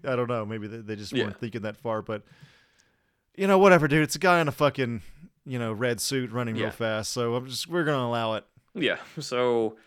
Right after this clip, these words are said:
Speaker 2: uh, Flash succeeds. Bork is vulnerable. Batman defeats him. End of story. This is probably the tamest out of the Bob Haney Brave and the Bold stories, by the <laughs> way. With the
Speaker 1: This is the
Speaker 2: sun.
Speaker 1: tamest one.
Speaker 2: <laughs> This is the tamest one, I thought.
Speaker 1: Him running through the fucking sun
Speaker 2: <laughs> Yes.
Speaker 1: is the ta-,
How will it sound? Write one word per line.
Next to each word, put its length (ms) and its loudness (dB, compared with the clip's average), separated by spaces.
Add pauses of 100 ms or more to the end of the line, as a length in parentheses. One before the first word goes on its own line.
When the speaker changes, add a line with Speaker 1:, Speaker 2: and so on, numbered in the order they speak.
(380)
Speaker 2:
uh, 240 -4
Flash 280 -2
succeeds. 500 -8
Bork 300 -2
is 100 -2
vulnerable. 640 0
Batman 400 -2
defeats 340 -12
him. 340 -12 (500)
End 180 -2
of 60 -2
story. 600 0 (500)
This 120 -4
is 80 -4
probably 340 4
the 120 0
tamest 520 -6
out 160 0
of 60 -4
the 60 -6
Bob 240 0
Haney 280 -8
Brave 240 -4
and 80 -12
the 40 -12
Bold 240 -2
stories, 360 -18
by 160 -6
the 80 -10
<laughs> 120 -12
way. 140 -6 (180)
With 120 -10
the 80 -6
Speaker 1:
This 80 0
is 60 -4
the 120 0
Speaker 2:
sun. 20 0
Speaker 1:
tamest 360 4
one. 360 0
Speaker 2:
<laughs> 100 -20
This 100 -4
is 80 -6
the 80 -4
tamest 380 -2
one, 220 -2
I 120 -6
thought. 180 -10
Speaker 1:
Him 240 2
running 400 6
through 300 2
the 80 0
fucking 500 2
sun 480 0
Speaker 2:
<laughs> 20 -18
Yes. 640 -10
Speaker 1:
is 160 0
the 300 4 (160)
ta-, 60 0